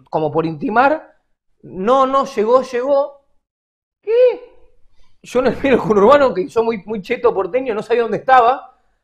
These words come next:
Eh, no estaba Pata,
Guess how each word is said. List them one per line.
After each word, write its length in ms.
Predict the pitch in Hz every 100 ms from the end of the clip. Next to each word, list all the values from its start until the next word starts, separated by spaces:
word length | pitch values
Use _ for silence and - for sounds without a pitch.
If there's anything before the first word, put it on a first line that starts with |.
| _ _ _ _
Eh, 880 | 175 170 156 147 143 139 - _ _ _ _ 175
no 80 | 214
estaba 280 | 262 214
Pata, 260 | 254 247